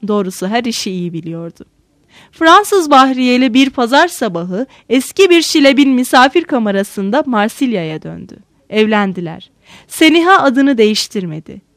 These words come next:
İkisi de kısırdı. Namlı Hafız tekkesine döndü. Yüzlerce neyzenin nefesinde bir fazilet musikisini seslendiren nameleri öğretti. Ela Hatun duaların Arapçasını sular seller gibi ezberledi.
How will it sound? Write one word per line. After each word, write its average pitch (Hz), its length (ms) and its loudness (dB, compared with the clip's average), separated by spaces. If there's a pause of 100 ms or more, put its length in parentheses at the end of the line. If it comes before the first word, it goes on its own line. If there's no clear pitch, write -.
(120)
İkisi 240 440 -10
de 240 120 0
kısırdı. 170 640 -12 (2000)
Namlı 302 320 4
Hafız 392 500 2
tekkesine 240 720 -2
döndü. 165 420 -8 (380)
Yüzlerce 349 640 4
neyzenin 330 520 2
nefesinde 277 680 -2
bir 285 160 2
fazilet 269 560 0
musikisini 269 800 -4
seslendiren 247 840 0
nameleri 214 520 -2
öğretti. 160 600 -10 (500)
Ela 277 420 4
Hatun 262 560 -6
duaların 254 500 2
Arapçasını 208 800 -4
sular 214 380 -4
seller 214 460 -2
gibi 220 240 -6
ezberledi. 165 760 -12